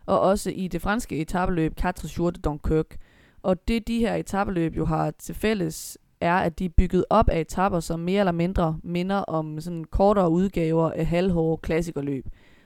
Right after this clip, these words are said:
Og det er jo den type af løb, han normalt shiner i, altså klassikerne. Så man kan godt forvente at se ham, øh, køre gode samlede resultater hjem i, i de her ugeetapeløb, som, øh, som kører i samme terræn som endagsløbene.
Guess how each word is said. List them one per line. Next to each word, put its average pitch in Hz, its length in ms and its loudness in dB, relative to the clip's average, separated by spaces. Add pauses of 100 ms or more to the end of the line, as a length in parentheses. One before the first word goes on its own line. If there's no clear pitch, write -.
(120)
Og 175 80 -12
det 214 60 2
er - 20 4
jo 202 60 4
den 208 240 0
type 208 260 0
af 170 80 2
løb, 180 200 2
han 156 140 4
normalt 175 420 -4
shiner 185 340 0
i, 170 140 -2
altså 143 220 -8
klassikerne. 202 560 -2 (420)
Så - 160 -2
man 180 140 2
kan 180 100 -6
godt 196 160 4
forvente 208 360 0
at 151 80 -2
se 208 240 -2
ham, 175 340 -2
øh, 156 200 -2
køre 170 260 0
gode 208 480 0
samlede 185 340 -2
resultater 160 420 -2
hjem 170 260 -2
i, 165 100 -6 (120)
i 175 100 -14
de 180 160 -4
her 165 160 0
ugeetapeløb, 165 840 -2
som, 156 320 -4
øh, 151 180 -2
som 160 160 -8
kører 185 260 0
i 180 60 0
samme 165 280 -2
terræn 175 480 -4
som 156 160 -6
endagsløbene. 139 720 -4